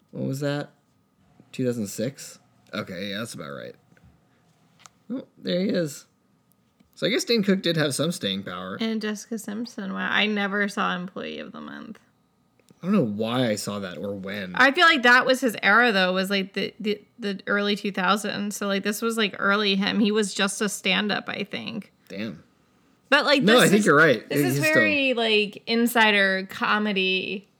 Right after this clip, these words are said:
Speaker 2: club.
Speaker 1: Mm-hmm.
Speaker 2: Like, and I feel like the, they made this movie for their friends who are gonna think it's funny, but, like,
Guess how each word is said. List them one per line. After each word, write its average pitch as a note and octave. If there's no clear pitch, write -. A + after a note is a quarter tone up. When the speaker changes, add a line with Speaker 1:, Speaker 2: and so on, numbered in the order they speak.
Speaker 2:
club. D3+
Speaker 1:
Mm-hmm. D3
Speaker 2:
Like, A3
and A#3+
I A#3
feel C4
like A#3+
the, A3
they A#3+
made A#3
this A#3
movie G#3+
for G3+
their F#3+
friends G3
who G#3
are F#3+
gonna F#3+
think G3+
it's G3
funny, G3+
but, G#3
like, F#3+